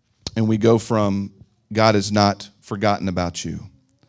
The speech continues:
And now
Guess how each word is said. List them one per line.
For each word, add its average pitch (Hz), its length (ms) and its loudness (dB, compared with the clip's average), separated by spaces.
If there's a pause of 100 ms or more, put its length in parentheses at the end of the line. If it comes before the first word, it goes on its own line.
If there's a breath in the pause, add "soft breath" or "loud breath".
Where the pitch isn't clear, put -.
(840)
And 107 420 0 (680)
now 123 600 4